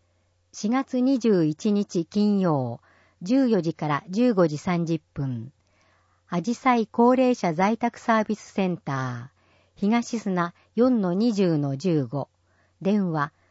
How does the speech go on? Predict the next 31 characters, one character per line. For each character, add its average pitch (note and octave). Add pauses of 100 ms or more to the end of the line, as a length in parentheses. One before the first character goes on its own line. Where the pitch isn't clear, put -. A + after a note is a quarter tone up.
(140)
五 A#3
八 -
五 F#3
七 D3
八 F3+
二 A#3
三 D#3+
一。 - (320)
フ -
ァ A3+
ッ G#3
ク -
ス、 - (340)
五 A#3+
八 A#3+
五 F#3
七 D3+
八 G#3+
二 A3+
三 E3
五。 B2+ (920)
高 C4
齢 C4
者 F3+
の E3
栄 G#3+
養 G#3+
に F#3+
つ -
い C3+
て。 -